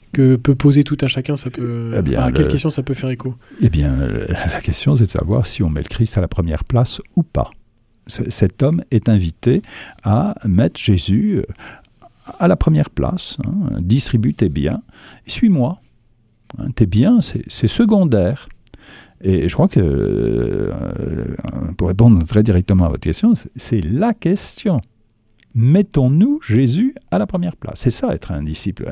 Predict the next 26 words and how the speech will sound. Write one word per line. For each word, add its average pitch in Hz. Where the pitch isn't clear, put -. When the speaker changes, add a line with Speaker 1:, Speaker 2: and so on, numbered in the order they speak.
Speaker 2:
être 101
un 85
chrétien. 69
Alors -
ça, -
ça -
paraît 92
évidemment, 85
euh, -
très 87
abrupt, 90
mais 110
je 85
pense -
qu'il -
y -
a 69
des 71
riches 104
qui -
mettent 98
Jésus 87
à 104
la -
première -
place -